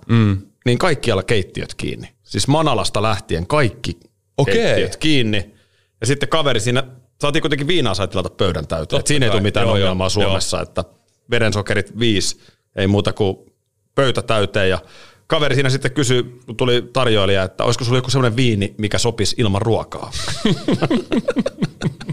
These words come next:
Speaker 2: Mut jotenkin, missä muualla maailmassa tälleen? Et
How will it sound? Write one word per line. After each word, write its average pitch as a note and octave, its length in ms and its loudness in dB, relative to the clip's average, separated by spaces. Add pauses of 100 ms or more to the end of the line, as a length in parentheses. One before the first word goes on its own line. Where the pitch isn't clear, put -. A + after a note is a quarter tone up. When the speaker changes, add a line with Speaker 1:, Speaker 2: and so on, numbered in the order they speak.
(420)
Speaker 2:
Mut F#3+ 120 0
jotenkin, G3 300 0 (180)
missä A#3 280 0
muualla E3 240 2
maailmassa A#2+ 380 0
tälleen? F#2+ 340 0
Et - 220 -16